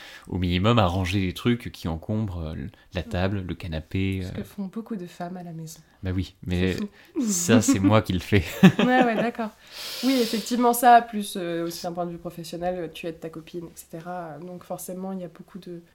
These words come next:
Speaker 2: de gestion et de charge. Et ça, euh, vous en avez discuté ensemble ? C'est quelque chose que t'as envie de partager avec elle ?
Speaker 1: C'est, c'est quelque chose qu'on essaie de rééquilibrer assez souvent.
Speaker 2: Mhm.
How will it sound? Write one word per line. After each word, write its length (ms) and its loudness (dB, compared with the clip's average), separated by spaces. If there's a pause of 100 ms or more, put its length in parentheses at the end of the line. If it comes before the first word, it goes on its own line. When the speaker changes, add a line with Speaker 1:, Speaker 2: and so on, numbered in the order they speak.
(140)
Speaker 2:
de 140 -6
gestion 420 -6
et 60 -6
de 40 -10
charge. 300 -6
Et 80 -6
ça, 320 4
euh, 60 4
vous 180 -2
en 100 2
avez 200 -2
discuté 380 -8 (100)
ensemble ? 360 -2
C'est 140 -4
quelque 240 -2
chose 220 -2
que 100 -4
t'as 120 -4
envie 180 -2
de 60 -20
partager 460 -2
avec 280 -2
elle ? 240 0 (120)
Speaker 1:
C'est, 1040 6
c'est 140 -2
quelque 200 4
chose 200 0
qu'on 120 4
essaie 220 4
de 60 4
rééquilibrer 760 6
assez 260 2
souvent. 520 0
Speaker 2:
Mhm. 100 -6